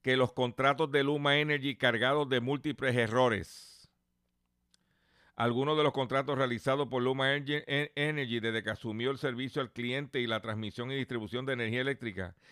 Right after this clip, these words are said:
en junio pasado registran errores significativos según la Oficina del Contralor de Puerto Rico. El dato fue confirmado por la Contralora Yasmín, Yasmín Valdivieso, quien informó que ya inició la auditoría del millonario contrato de privatización entre Luma y la Autoridad de Energía Eléctrica.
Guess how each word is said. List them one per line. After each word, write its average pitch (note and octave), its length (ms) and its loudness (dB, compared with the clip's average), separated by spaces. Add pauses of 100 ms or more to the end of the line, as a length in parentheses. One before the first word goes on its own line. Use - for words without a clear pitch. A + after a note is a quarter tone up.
(120)
en G#2+ 160 -2
junio C3+ 200 -2
pasado C3 440 0
registran B2+ 460 -2
errores B2+ 420 0
significativos B2+ 920 -4
según B2 280 0
la C#3+ 80 4
Oficina C3+ 440 -2
del B2 240 0
Contralor B2 560 2
de A#2 120 2
Puerto A2+ 360 -4
Rico. A2 440 -8 (480)
El G#2 120 -2
dato A#2 240 0
fue C3+ 100 0
confirmado B2+ 560 0
por B2+ 140 0
la A#2+ 100 4
Contralora A2+ 560 0
Yasmín, B2 640 -4 (200)
Yasmín A#2 440 -6
Valdivieso, C3 680 -2 (720)
quien C#3 200 -2
informó C#3 480 0
que C3 180 -2
ya C#3+ 160 0
inició D3 400 -4
la D3+ 100 0
auditoría B2+ 600 -2
del C3 140 -4
millonario B2 540 -4
contrato B2+ 520 -4
de B2+ 120 -4
privatización A2+ 840 -4
entre A#2 240 -4
Luma C3+ 260 -4
y C3+ 40 -2
la B2 80 2
Autoridad A2 320 -4
de - 20 -4
Energía A#2+ 320 -2
Eléctrica. G#2 560 -6